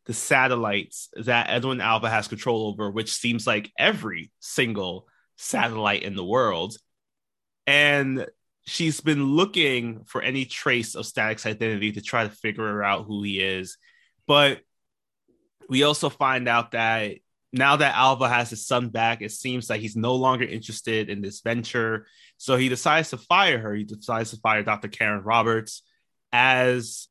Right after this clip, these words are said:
she was originally brought on not to only find out Static's identity,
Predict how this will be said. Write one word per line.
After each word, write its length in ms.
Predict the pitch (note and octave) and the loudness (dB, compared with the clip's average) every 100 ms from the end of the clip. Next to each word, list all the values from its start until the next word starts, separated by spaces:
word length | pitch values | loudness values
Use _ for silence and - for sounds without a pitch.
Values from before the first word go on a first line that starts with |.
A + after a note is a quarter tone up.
| - | -12
she 160 | - D3 | -2 0
was 160 | C#3+ | 2
originally 420 | D3 D#3+ - E4 | 4 4 4 2
brought 240 | G#3 C#3+ C3+ | 4 4 4
on 500 | A#2+ A#2 A2+ A2 A2 | 2 0 -2 -4 0
not 300 | C3+ F#3 - | 2 2 0
to 140 | D3 | -4
only 260 | C3+ C3+ C3 | -4 -4 -8
find 480 | - A#2+ A#2 A2+ G#2+ | 0 2 4 2 0
out 300 | G#2+ G2+ - | -2 -2 -4
Static's 520 | - G#2 G#2 G#2 - | -4 -2 -2 -6 -10
identity, 760 | F#2+ G#2 C3 G#3 D#3 A#2 G#2+ | -8 -2 0 0 0 -2 -4